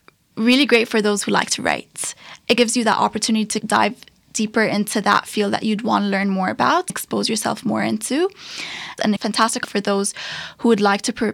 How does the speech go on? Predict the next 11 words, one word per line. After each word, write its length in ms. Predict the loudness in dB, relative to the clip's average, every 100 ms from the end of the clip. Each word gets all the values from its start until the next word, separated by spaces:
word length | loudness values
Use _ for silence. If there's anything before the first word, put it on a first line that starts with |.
| -2
possibly 400 | 0 0 0 -2
pursue 440 | -2 -4 -2 -2
even, 280 | -2 -2 0
like, 200 | 0 -4 -4
a 400 | -2 -2 -4 -6 -6
P 160 | -4 0
H 180 | 0 2
D 160 | 2
in 60 | 0
the 80 | -2
future. 420 | -2 0 0